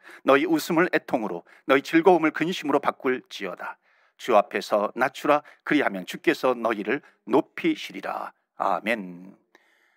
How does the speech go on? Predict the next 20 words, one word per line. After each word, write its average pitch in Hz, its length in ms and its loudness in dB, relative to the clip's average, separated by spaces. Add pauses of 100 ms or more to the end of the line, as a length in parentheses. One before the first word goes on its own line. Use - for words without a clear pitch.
하나님의 110 340 -4
말씀입니다. 104 640 -6
오늘도 117 200 -4
하나님의 156 340 2
말씀으로 143 420 0
은혜 143 160 0
받으시고 151 380 0
새 160 220 -8
힘을 139 240 -6
얻으시고 101 420 -10 (280)
승리하시기를 104 680 -8
주의 110 180 -8
이름으로 87 340 -12 (380)
축원합니다. - 720 -12 (840)
오늘 170 220 6
우리에게 160 280 4
주시는, 147 480 -4
어, 101 440 -2
하나님의 110 600 -4 (200)
말씀, 101 360 -10